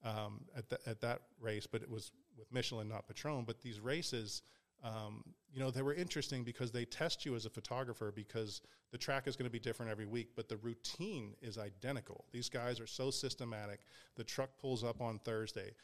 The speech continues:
They unload the truck, you know, and Capone's taking out this part of the car, and Jared's over here, and he's doing the exact same thing every single week. So as a photographer, you know, you want your client to like what you do, so you have to find new ways to shoot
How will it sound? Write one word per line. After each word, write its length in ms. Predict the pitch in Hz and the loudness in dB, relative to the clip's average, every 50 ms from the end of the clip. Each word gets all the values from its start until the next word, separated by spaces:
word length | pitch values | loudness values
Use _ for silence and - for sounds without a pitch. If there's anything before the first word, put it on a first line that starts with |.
| - - _ _ - | -20 -20 _ _ -4
They 100 | 117 113 120 | -4 -2 0
unload 360 | 127 127 127 127 123 123 117 | 0 2 2 4 2 2 2
the 80 | 117 110 | 0 -2
truck, 340 | - - - 110 98 98 - - - - | -2 -2 -2 -2 -2 -4 -10 -16 -14 -10
you 120 | - 117 | -8 -4
know, 280 | 113 110 107 107 107 117 | -4 -2 -2 -2 -2 -2
and 280 | 131 113 107 107 104 104 - - - _ _ _ _ - | -2 -4 -4 -4 -6 -8 -12 -14 -20 _ _ _ _ -2
Capone's 580 | - 123 - - 143 135 135 131 131 123 - - | -2 -2 0 2 2 2 2 2 2 0 -2 -2
taking 380 | - - 127 123 - 123 117 | 0 0 0 0 0 -2 -2
out 260 | 113 110 110 - - | -2 -4 -4 -6 -4
this 160 | - 127 120 - | -2 -2 -2 -2
part 220 | - - 120 110 | -2 0 0 0
of 80 | 110 104 | 0 -2
the 80 | 104 | -6
car, 400 | - - - 104 101 98 98 101 - 123 127 | -8 -6 -4 -4 -4 -2 -4 -4 -4 -4 -4
and 160 | 117 113 110 | -6 -4 -2
Jared's 400 | - 131 127 127 127 127 120 120 | 0 2 2 4 4 2 2 2
over 200 | 120 117 110 113 | 2 2 2 2
here, 220 | 92 117 113 110 | 2 2 2 2
and 100 | 110 107 | 0 0
he's 200 | 98 127 131 127 | -2 -2 -2 -2
doing 200 | - 123 117 113 | -2 -2 -2 -2
the 100 | 110 107 | -2 -4
exact 360 | 107 98 107 110 98 107 - | -4 -4 -2 -2 -2 -2 -2
same 240 | - - 113 107 107 | -2 -2 -2 -4 -4
thing 300 | 104 - 120 113 110 107 - | -4 -2 -2 -2 -2 -2 -2
every 260 | 123 113 107 113 110 | 0 0 0 0 0
single 280 | - - 113 107 107 | 0 0 -2 -2 -2
week. 200 | 104 120 131 127 | -2 -2 -2 0
So 180 | - - 120 110 | 0 0 2 2
as 100 | 110 107 | 2 0
a 40 | 104 | -2
photographer, 640 | - - - 143 180 240 254 - - 113 117 110 - - - - - _ _ _ _ _ - | -4 -4 -2 -2 -2 0 -2 -2 0 0 -2 -2 -4 -10 -20 -20 -20 _ _ _ _ _ -4
you 100 | - 135 | 0 2
know, 240 | 123 110 110 110 127 123 127 | 2 2 2 0 0 -4 -4
you 160 | 139 123 127 | -2 0 2
want 180 | 123 135 135 - | 2 2 2 2
your 80 | 120 120 | 0 0
client 320 | - 127 120 120 113 - | 0 0 0 0 0 0
to 80 | - 107 | 0 2
like 220 | 107 110 107 - | 2 2 2 2
what 140 | 107 - - | 0 -2 -4
you 60 | 113 | -4
do, 180 | 104 110 107 107 | -4 -4 -2 -2
so 140 | - - | -2 -2
you 100 | 117 117 | -2 -2
have 160 | 113 127 139 - | -2 -2 -4 -2
to 100 | - 120 - - _ - | -4 -6 -6 -8 _ -6
find 300 | 120 117 120 120 113 110 | -2 -2 0 0 0 0
new 180 | 113 123 127 120 | 2 2 2 2
ways 380 | 113 117 120 120 120 117 113 - | 2 2 2 2 0 0 -2 -2
to 140 | - 120 | -4 -2
shoot 300 | - - - - 135 135 | 0 0 0 0 -2 -2